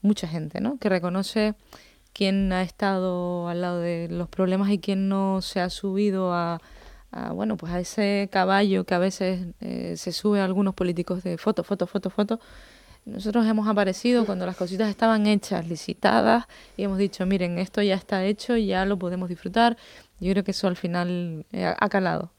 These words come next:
Cuesta, cuesta estar centrado. Yo creo que Claudio ahí fue un portavoz que yo anuncio que seguirá siendo nuestro portavoz cuando, cuando pase el, el veintiocho de mayo, porque es una, es una persona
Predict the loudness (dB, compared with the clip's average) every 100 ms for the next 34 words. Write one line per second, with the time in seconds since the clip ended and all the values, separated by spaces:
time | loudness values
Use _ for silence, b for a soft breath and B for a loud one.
0 | 2 4 4 2 -4 -4 _ _ -2 0
1 | 0 2 2 -2 -4 b b b b -8
2 | -2 2 2 2 2 4 6 4 2 0
3 | 0 -2 -2 0 2 4 2 2 0 -2
4 | 0 0 0 0 4 4 4 -2 b b
5 | b b b -2 2 2 2 2 0 2
6 | 2 2 2 0 0 -2 -4 -6 -6 -2
7 | 0 0 -2 B B B B -6 -4 -2
8 | -2 -2 -4 -6 -4 -2 -2 -2 -4 -2
9 | -4 -6 -10 b b b b -6 -4 -4
10 | -2 -2 0 -2 0 0 2 0 0 0
11 | -4 -2 0 0 -2 -2 -2 0 0 0
12 | 0 0